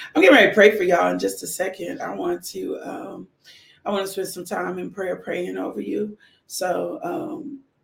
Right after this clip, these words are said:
just give me just a second. We're gonna get started. I got a couple more shares. Once I share these, um, we'll be ready to get started today. I gotta put it on my other pages. We manage so many different, um, pages. Okay, there we go.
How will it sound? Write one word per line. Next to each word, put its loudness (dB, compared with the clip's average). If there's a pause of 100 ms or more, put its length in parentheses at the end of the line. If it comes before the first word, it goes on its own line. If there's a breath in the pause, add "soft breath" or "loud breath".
(220)
just 0
give -4
me -6
just -10
a -12
second. -6
We're -8
gonna -6
get -8
started. -6
I -6
got -8
a -12
couple -14
more -8
shares. -12 (460 loud breath)
Once -2
I -8
share -6
these, -10
um, -10 (540 loud breath)
we'll 0
be -4
ready 4
to -8
get -4
started -6
today. -8
I -8
gotta -6
put -6
it -6
on -6
my -4
other -8
pages. -8 (500 loud breath)
We -2
manage 0
so 0
many -8
different, -8 (520 loud breath)
um, -2
pages. -8 (120)
Okay, -16
there -20
we -20
go. -20